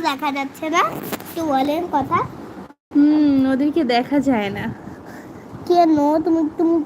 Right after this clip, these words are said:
Speaker 1: কেমন ভিডিও কল দিয়েছো গো?
Speaker 2: এটা ভিডিও কল না বাবা, এটা লাইভ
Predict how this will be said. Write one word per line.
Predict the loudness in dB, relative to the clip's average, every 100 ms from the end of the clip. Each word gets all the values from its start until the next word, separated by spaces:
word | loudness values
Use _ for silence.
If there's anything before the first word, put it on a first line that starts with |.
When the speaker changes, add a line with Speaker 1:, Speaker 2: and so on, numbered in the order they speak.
| 2
Speaker 1:
কেমন | 4 4 2 4 4
ভিডিও | 4 2 0
কল | 0 0
দিয়েছো | 0 -2 -2 -4 -2
গো? | 2 4 2 -2 -18 -20 -20 -10 -2
Speaker 2:
এটা | 2 2
ভিডিও | 0 2 4 4 4
কল | 0 -2
না | -2 -4
বাবা, | -4 -2 -2
এটা | 2
লাইভ | 2 2 0 0